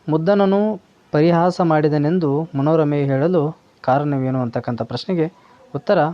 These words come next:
ಮುದ್ದನನು ತನ್ನಂಥ ಕವಿಗಳಿಗೆ ಒಲಿದಿರುವ ಮಂತ್ರಶಕ್ತಿ ಬಗ್ಗೆ ಹೇಳಿದಾಗ ಮನೋರಮೆಯು ಮುದ್ದನನಿಗೆ ಒಲಿದ ಮಂತ್ರ ಯಾವುದು, ಅದರ ಮಹಿಮೆ ಏನು ಎಂದು ತಿಳಿದುಕೊಳ್ಳಲು ಬಯಸುತ್ತಾಳೆ. ಆಗ ಅವಳ,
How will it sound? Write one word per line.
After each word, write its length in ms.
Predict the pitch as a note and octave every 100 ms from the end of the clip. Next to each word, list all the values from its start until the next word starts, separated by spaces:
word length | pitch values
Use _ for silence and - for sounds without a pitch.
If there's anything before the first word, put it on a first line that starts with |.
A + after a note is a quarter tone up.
| E3+
ಮುದ್ದನನು 680 | C#3+ D#3 F#3 E3 F3 F#3+ A3+ _ _ -
ತನ್ನಂಥ 340 | D3+ E3 E3
ಕವಿಗಳಿಗೆ 600 | E3 - E3+ F#3 F3 E3+
ಒಲಿದಿರುವ 580 | E3+ D#3+ D#3 D#3+ D#3+ E3
ಮಂತ್ರಶಕ್ತಿ 680 | C#3+ D3+ D#3+ D3 C#3+ - C#3+
ಬಗ್ಗೆ 260 | D3+ D#3
ಹೇಳಿದಾಗ 380 | C#3 C#3 D3+ F3
ಮನೋರಮೆಯು 560 | C#3 C3+ D3+ C#3+ E3 D#3+
ಮುದ್ದನನಿಗೆ 540 | C3 B2+ D3 C#3 D#3+
ಒಲಿದ 260 | D3 C#3 C#3
ಮಂತ್ರ 320 | B2+ B2 B2+
ಯಾವುದು, 540 | B2+ C#3+ C3+ C3 C3+ - - - - -
ಅದರ 300 | C3 C3+ C#3+
ಮಹಿಮೆ 480 | C#3 C#3 F3+ F#3 E3
ಏನು 320 | F3 F3+ F3
ಎಂದು 200 | D3+ C#3
ತಿಳಿದುಕೊಳ್ಳಲು 760 | C3+ C#3 C3+ C3 D3+ F3 D#3+ - _ - A#2
ಬಯಸುತ್ತಾಳೆ. 600 | B2 - - B2 B2 - - _ -
ಆಗ 180 | C#3 D3
ಅವಳ, 240 | D3 D3+